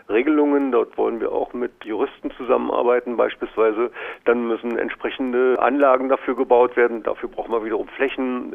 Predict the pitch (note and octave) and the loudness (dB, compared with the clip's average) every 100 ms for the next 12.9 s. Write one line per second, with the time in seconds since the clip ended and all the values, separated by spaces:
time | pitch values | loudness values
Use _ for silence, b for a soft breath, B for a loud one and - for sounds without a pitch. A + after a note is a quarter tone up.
0 | - - - G2+ B2+ A#2 - - C#3+ A#2+ | -10 -10 -10 -8 -4 0 0 2 -2 0
1 | C3 B2 - B B B - C3+ C3+ A2+ | 0 -2 -4 B B B 2 2 2 0
2 | F#2 B2 C3+ B2+ B2+ A#2+ A#2 A#2+ A#2 A2+ | 0 4 6 6 4 -4 -8 -8 -6 -6
3 | G#2+ B2+ B2+ B2 B2+ D3+ B2+ A2 - - | -4 0 0 2 0 0 -2 -2 -4 0
4 | A2+ A2+ B2 - G#2+ G#2 G#2+ - - A#2 | 0 0 -2 0 0 0 -6 -2 -2 2
5 | A2 G#2+ - - G#2+ A#2 C3 B2+ C3 B2+ | 2 2 0 -4 -4 0 0 2 -2 -2
6 | C#3 B2+ B2 - A2 - - - G#2+ B2 | 0 0 0 0 0 0 -2 -2 -2 -2
7 | - - A#2+ - B B B B - B2+ | -2 0 0 -2 B B B B 2 2
8 | - - G#2 - A#2 A2 G#2+ G2 F2+ A#2+ | 2 2 2 0 0 2 2 0 -4 -6
9 | A#2 B2 A#2 B2+ - B2 - A2+ - - | -4 -4 -4 -6 0 0 2 -2 -2 -2
10 | A#2+ A2 - B2 C3 C3 B2+ B2+ B2+ A#2 | -2 0 4 4 4 2 2 4 4 2
11 | G#2+ A2 G#2+ - G#2 B2 A#2+ A#2 - - | -6 -6 -2 0 0 0 0 -4 -8 -4
12 | - C#3 C3+ C3 A#2+ A#2 A2 G#2+ A2 | -2 -2 -2 -2 0 2 2 2 -2